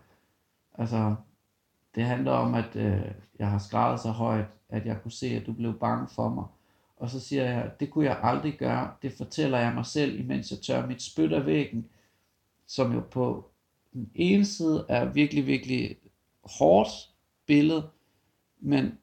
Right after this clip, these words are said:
der er også noget virkelig, virkelig så ynkeligt over at stå der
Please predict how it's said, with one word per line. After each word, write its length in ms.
der 80
er 60
også 340
noget 200
virkelig, 320
virkelig 300
så 180
ynkeligt 640
over 420
at 60
stå 360
der 280